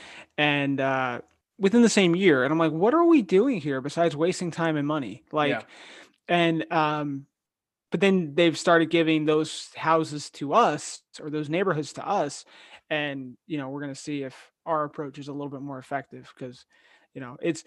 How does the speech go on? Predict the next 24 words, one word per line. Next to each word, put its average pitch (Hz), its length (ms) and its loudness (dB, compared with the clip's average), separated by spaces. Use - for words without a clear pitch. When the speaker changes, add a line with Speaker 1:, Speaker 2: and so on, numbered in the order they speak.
Speaker 1:
it's, 180 200 -4
it's 208 160 0
frustrating. 151 600 2
It's, 175 220 -4
it's 202 220 -2
frustrating 208 400 4
on 175 120 6
all 175 240 6
ends 127 480 -2
'cause 151 220 2
the 151 80 -4
guys 165 280 6
that 156 300 4
work 170 280 2
the 175 80 0
case 170 440 4
and 151 140 0
then 151 160 0
the 147 80 -2
guy 147 200 0
gets 147 220 -4
right 151 160 2
back 139 200 -4
out 147 360 2